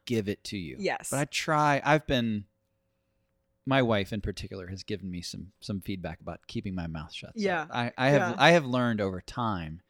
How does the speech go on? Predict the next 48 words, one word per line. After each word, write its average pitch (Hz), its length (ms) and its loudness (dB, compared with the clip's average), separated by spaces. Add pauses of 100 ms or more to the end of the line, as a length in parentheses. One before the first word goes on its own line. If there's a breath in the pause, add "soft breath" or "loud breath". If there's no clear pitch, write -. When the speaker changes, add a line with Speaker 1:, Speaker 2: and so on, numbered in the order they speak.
(140)
Speaker 1:
it 143 100 0
has 175 120 0
taken 156 260 -2
me 113 120 0
a 98 60 -2
little 92 180 -8
while, - 180 -18 (260)
but 151 80 6
I've 151 100 4
learned 190 200 4
over 143 140 6
time 127 260 0
to 107 80 -6
sort 117 240 -4
of, 104 100 -8
like, 85 200 -4 (280)
keep - 260 -4
it 120 100 0 (100)
to - 160 -4
yourself 107 560 -2
until 104 200 -2
they 82 120 -4
ask - 280 -8
you - 60 -16
for - 160 -12
it. - 80 -18
Speaker 2:
Right, 208 300 10
which 240 160 6
I 294 80 6
think - 360 0
is 226 260 2 (100)
honestly 170 440 -2
a 170 60 0
good 165 140 0
approach 156 360 -4
to - 80 -6
take 151 240 -4
in 143 80 -4
anything 147 400 -6
in 156 120 -6
life, 156 440 -8
of - 280 -8
that, 156 280 0
you 175 100 -2
know, 156 120 -2
someone 170 380 0
might 160 240 -2
not 156 320 0